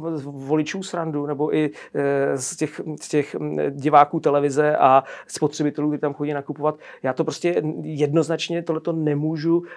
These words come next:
nemůžu, eh, vzít jako argument.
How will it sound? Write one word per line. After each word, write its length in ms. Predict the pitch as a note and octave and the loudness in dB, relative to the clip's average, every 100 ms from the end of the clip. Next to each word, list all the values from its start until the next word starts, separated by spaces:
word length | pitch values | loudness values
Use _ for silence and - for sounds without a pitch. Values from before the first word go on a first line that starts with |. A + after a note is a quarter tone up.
| - | -6
nemůžu, 580 | C#3 D3+ D#3+ D3+ E3 F3 - - - | -2 0 0 2 2 2 -4 -18 -4
eh, 140 | D#3 | -2
vzít 460 | D3+ A#2+ D3 D#3+ D#3+ | -2 -6 -6 -4 -2
jako 380 | C#3+ - E3 C#3+ | -2 2 0 0
argument. 560 | C3+ A#2+ D#3+ D#3 D#3+ | -6 -2 -2 -2 -6